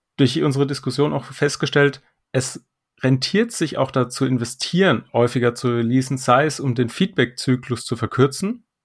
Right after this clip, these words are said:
damit unsere Software zu verbessern, aber auch um sicherheitskritische Sachen oder auch neue Features schneller an den Kunden zu bringen und davon Feedback zu kommen, um auch die Produktentwicklung, das Produktziel, Vision weiter zu schärfen.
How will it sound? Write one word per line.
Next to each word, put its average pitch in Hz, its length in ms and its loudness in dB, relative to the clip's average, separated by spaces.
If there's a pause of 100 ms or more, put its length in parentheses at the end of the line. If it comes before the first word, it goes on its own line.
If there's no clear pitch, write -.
(120)
damit 107 260 0
unsere 113 240 -4
Software 127 340 -6
zu - 100 -14
verbessern, 147 560 -2 (1400)
aber 143 380 6
auch 160 400 4 (100)
um 147 480 2 (380)
sicherheitskritische 175 1160 2
Sachen 175 520 2 (160)
oder 120 260 4
auch 107 100 -2
neue 117 200 2
Features 156 380 -4
schneller 165 320 4
an 120 120 4
den 107 120 0
Kunden 120 260 -2
zu 117 160 -4
bringen 104 460 -6
und 127 240 -2
davon 170 380 4
Feedback 131 400 -2
zu 117 100 -4
kommen, 113 200 0
um 117 100 -2
auch 117 180 -4
die 110 280 0
Produktentwicklung, 127 1200 -2
das 117 120 -2
Produktziel, 151 800 2
Vision 135 540 0 (360)
weiter 110 300 2
zu 117 120 -4
schärfen. 127 480 0